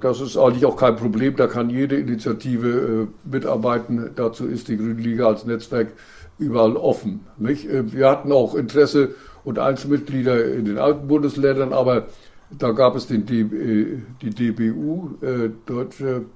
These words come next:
Bürgerinitiative Umweltschutz, ja, äh, die, die ähnlich noch so aufgebaut ist, wie wir da, also von denen kam auch ursprünglich die Atomkraftbewegung, äh, und, äh, die, mit denen hatten wir auch mal Gespräche. Ihr seid im Osten eigentlich dasselbe,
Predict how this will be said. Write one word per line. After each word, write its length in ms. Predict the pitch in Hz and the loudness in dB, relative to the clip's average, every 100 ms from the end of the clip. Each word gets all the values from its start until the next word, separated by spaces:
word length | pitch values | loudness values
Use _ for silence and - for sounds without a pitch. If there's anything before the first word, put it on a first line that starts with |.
| _ _ _ _ - | _ _ _ _ -10
Bürgerinitiative 1000 | 135 135 139 127 110 135 127 120 131 131 143 - - _ _ _ - _ _ _ | -4 -2 0 -2 -4 -4 -4 0 0 0 -6 -12 -20 _ _ _ -20 _ _ _
Umweltschutz, 600 | 139 147 147 160 180 - | -2 0 0 -2 -2 0
ja, 400 | 131 151 196 - - _ _ | 4 6 4 0 -18 _ _
äh, 180 | 131 120 | 0 0
die, 300 | 110 143 147 127 - - | 0 0 0 -4 -12 -4
die 140 | 151 | 0
ähnlich 460 | 156 175 185 175 160 | 2 2 2 2 4
noch 200 | 156 - | 2 2
so 380 | 147 156 139 - | 2 4 4 2
aufgebaut 720 | 170 156 156 117 143 160 175 | 2 4 2 4 6 6 4
ist, 260 | 156 - - - - - | 0 -2 -12 -20 -20 -6
wie 200 | 139 117 | -4 -4
wir 240 | 139 175 | 0 0
da, 260 | 147 131 147 | 4 4 4
also 360 | 175 151 139 135 | 4 2 0 -4
von 200 | 131 117 | -6 0
denen 260 | 143 147 | 0 0
kam 260 | 143 135 131 | 2 2 2
auch 240 | 147 147 | 0 -2
ursprünglich 480 | 151 160 - 135 135 | 2 2 0 -6 -4
die 120 | 143 | -2
Atomkraftbewegung, 1160 | 117 - 139 147 151 151 156 139 160 156 151 143 - - - - - - | -4 -2 -4 -2 -2 -2 -8 0 4 4 2 -2 -14 -20 -20 -20 -20 -8
äh, 260 | - 123 120 | -2 2 2
und, 320 | 135 131 - | 4 0 -2
äh, 160 | 139 | -4
die, 240 | 110 143 160 | -2 -2 -2
mit 240 | 185 139 | -2 2
denen 200 | 143 147 | 2 4
hatten 160 | 139 135 | 2 4
wir 100 | 135 | 4
auch 120 | 143 | 6
mal 120 | 143 | 4
Gespräche. 640 | 143 - 147 156 147 143 147 | 2 0 4 4 6 2 2
Ihr 220 | 147 135 | 0 0
seid 240 | 131 135 | 2 2
im 120 | 135 120 | 2 0
Osten 300 | 147 - - | -2 -2 -4
eigentlich 260 | 127 120 | -4 -4
dasselbe, 560 | 123 110 135 143 143 | -6 -4 0 2 2